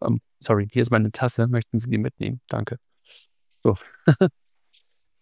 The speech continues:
Ähm, ein, ich sag mal,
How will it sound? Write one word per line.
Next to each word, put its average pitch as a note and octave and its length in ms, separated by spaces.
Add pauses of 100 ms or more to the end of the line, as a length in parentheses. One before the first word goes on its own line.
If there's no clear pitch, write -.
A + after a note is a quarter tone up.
(140)
Ähm, C3 520 (680)
ein, B2+ 680
ich A2+ 100
sag C#3 160
mal, C3+ 360